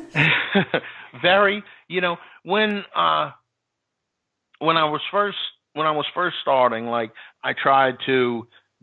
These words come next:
do everything online, right? Like, just work, be completely virtual. And, um, it's really, really hard, uh, to convert sales online,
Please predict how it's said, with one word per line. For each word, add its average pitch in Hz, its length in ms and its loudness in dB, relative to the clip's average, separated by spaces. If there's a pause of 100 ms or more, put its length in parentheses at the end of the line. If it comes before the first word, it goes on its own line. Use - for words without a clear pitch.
do 135 320 4
everything 120 580 2
online, 104 720 -4
right? 95 320 -6
Like, 98 180 -4
just 113 220 -8
work, 117 300 2
be 127 360 0 (320)
completely 135 1000 2 (200)
virtual. 110 720 0 (480)
And, 117 380 0
um, 104 400 2 (440)
it's 151 240 0
really, 139 540 4
really 113 420 -2
hard, 101 600 2 (320)
uh, 104 240 -8 (240)
to 147 100 0
convert 117 520 2 (120)
sales 120 480 0
online, 101 720 -2